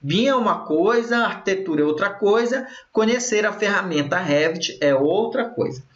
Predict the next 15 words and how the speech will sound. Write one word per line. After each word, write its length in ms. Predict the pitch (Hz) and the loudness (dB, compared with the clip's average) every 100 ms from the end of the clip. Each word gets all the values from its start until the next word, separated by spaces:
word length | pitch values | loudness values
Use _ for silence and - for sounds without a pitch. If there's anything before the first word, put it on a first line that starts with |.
| _ _ _ | _ _ _
tá 80 | 131 | 0
legal? 460 | 127 147 165 - - - - | 2 0 -2 -4 -16 -20 -2
Mas, 560 | 302 277 294 285 - - _ _ _ - - _ - - - - - - - - - - | 0 2 0 -2 -8 -14 _ _ _ -16 -16 _ -20 -20 -20 -20 -14 -14 -14 -20 -20 -8
eis 280 | - 208 214 | 0 2 2
a 80 | 196 | 0
nossa 300 | 175 180 226 | 0 0 -2
lista 560 | 196 208 220 - 220 220 - _ | 0 0 0 2 -2 -2 -12 _
e 80 | - | -2
espero 400 | 180 - 180 175 | -2 0 0 0
que 80 | 175 | -2
tenha 180 | 180 175 | 0 0
ajudado 400 | 156 147 143 147 | 0 0 0 0
você. 580 | 170 175 170 165 175 - - - | -2 -2 0 0 -2 -10 -20 -8
Obrigado, 480 | 139 147 151 156 156 | -2 2 0 -2 -6
Luciana. 600 | 160 190 196 208 214 | -4 -2 0 -2 -6